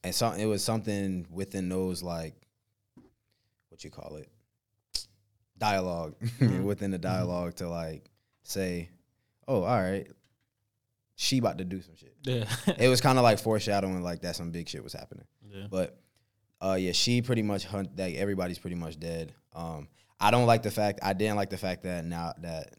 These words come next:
Speaker 1: her mom ended up, like, stabbing and killing Naoya. But, um,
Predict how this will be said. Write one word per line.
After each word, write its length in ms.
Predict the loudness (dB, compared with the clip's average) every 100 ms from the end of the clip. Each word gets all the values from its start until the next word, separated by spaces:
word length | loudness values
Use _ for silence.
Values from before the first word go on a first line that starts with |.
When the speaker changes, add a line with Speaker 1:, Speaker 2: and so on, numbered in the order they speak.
| _
Speaker 1:
her 160 | -4 -2
mom 400 | -2 -4 -4 -6
ended 200 | -6 -6
up, 140 | -8 -14 _
like, 200 | -12 -8
stabbing 380 | -6 -4 -4 -6
and 100 | -8
killing 260 | -8 -6 -6
Naoya. 340 | -6 -6 -8 -12 _ _ -4
But, 400 | 2 2 2 -4 _ _ _ _ _ _ _
um, 420 | -4 -2 -4 -6